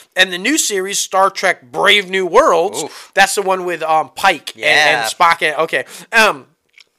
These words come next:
Speaker 1: and it's the largest expansion of the Trek franchise since its inception in nineteen sixty-six.
Speaker 2: Damn.
Speaker 1: And if all that wasn't good enough, if you didn't hear me clear, all of the series.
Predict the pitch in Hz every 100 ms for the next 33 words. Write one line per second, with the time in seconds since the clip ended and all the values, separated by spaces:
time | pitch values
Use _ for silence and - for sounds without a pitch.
0 | - - 269 294 254 214 226 220 - 202
1 | 190 220 269 269 285 - - 190 - -
2 | 208 202 175 147 151 147 - 185 - -
3 | 151 175 180 196 202 208 - - - 196
4 | 180 202 - 147 135 - - - - 131
5 | 120 135 135 139 - 127 - 127 - 151
6 | 233 262 240 127 - - - 196 226 240
7 | 233 208 190 196 214 151 - _ _ -
8 | 156 165 165 170 170 160 - 185 160 120
9 | - _ _ - 180 196 190 175 151 147
10 | 135 - 170 156 104